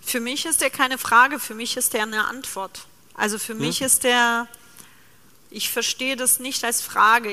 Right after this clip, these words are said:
Speaker 1: Ich mag an dem Titel sehr gerne, dass das Wir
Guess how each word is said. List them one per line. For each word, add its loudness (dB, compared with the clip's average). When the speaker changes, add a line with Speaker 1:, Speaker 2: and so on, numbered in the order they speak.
Speaker 1:
Ich -10
mag 4
an 0
dem -4
Titel -2
sehr 6
gerne, 0
dass 0
das 2
Wir 4